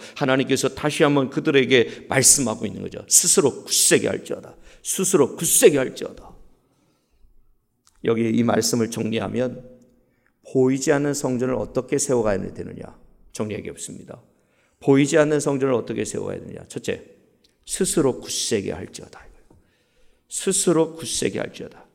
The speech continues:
이것을 세 번 반복하고 있습니다. 그것도 모든 대상에게,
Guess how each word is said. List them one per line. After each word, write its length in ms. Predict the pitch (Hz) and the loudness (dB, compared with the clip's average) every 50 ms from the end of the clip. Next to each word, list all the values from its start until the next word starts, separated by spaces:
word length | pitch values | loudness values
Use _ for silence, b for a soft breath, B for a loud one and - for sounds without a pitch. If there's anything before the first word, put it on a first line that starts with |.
| _ - | _ -4
이것을 380 | - 147 135 143 - 151 151 151 | 0 4 4 4 4 4 2 0
세 380 | 147 - - - 151 160 165 | 0 -2 2 4 6 6 6
번 440 | 160 175 185 185 220 - - - - | 6 6 6 4 2 -6 -10 -14 -6
반복하고 640 | - - 127 123 120 123 120 113 - 123 113 113 120 | 0 2 2 4 6 4 4 4 4 0 0 2 0
있습니다. 380 | 113 - - 110 - - - - - - - - - - | -2 -4 -6 -10 -10 -12 -14 -18 -20 -20 -20 -20 -20 -12
그것도 360 | - - 131 127 120 - 139 | -4 -2 -2 0 2 0 0
모든 680 | 123 107 113 127 143 175 190 202 202 190 202 190 - 95 | 0 4 8 10 12 12 12 12 12 10 10 8 6 6
대상에게, 600 | - 135 135 - - 113 104 101 98 92 92 | 4 4 4 4 2 -4 -4 -6 -8 -10 -14